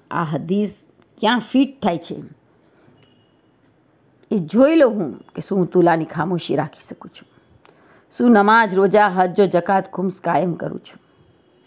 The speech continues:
શું હાલતે ગરીબી છે કે અમીરી હું મોમીની મદદ કરું છું.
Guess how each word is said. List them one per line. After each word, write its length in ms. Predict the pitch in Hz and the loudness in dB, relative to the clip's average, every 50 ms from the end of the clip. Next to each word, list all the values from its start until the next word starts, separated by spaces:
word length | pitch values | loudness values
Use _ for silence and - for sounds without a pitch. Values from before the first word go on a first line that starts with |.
| _ _ _ _ _ _ _ _ _ _ _ _ _ _ | _ _ _ _ _ _ _ _ _ _ _ _ _ _
શું 140 | - 202 190 | -4 0 0
હાલતે 360 | 208 185 185 185 180 - 185 | 2 2 2 2 2 0 -2
ગરીબી 400 | 156 143 185 180 202 208 196 220 | 0 2 2 2 2 0 0 -2
છે 120 | - - 240 | -4 -4 -4
કે 140 | 240 233 | 0 0
અમીરી 400 | 208 180 185 208 226 247 226 240 | 2 2 2 2 0 0 2 2
હું 280 | 220 190 196 190 175 160 | 2 2 2 0 0 0
મોમીની 300 | 170 175 180 185 185 180 | 0 0 2 2 2 2
મદદ 260 | 160 151 151 165 160 | 2 0 -2 -4 -6
કરું 300 | - - - - - - | -6 -8 -12 -12 -10 -12
છું. 320 | - - - 233 208 175 | -14 -16 -18 -18 -18 -18